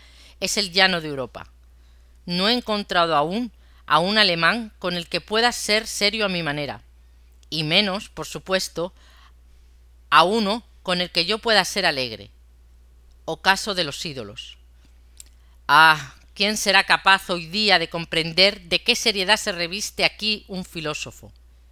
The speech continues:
La alegría serena es lo que menos se comprende entre nosotros.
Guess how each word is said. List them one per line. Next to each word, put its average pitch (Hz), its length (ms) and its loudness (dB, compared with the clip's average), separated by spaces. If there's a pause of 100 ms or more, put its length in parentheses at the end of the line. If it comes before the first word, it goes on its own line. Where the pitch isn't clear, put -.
(680)
La 156 140 4
alegría 185 360 0
serena 214 520 0 (400)
es 202 160 -2
lo 220 140 -2
que 185 100 -2
menos 202 220 -2
se 208 100 -8
comprende 190 580 -2
entre 151 260 -8
nosotros. 127 640 -12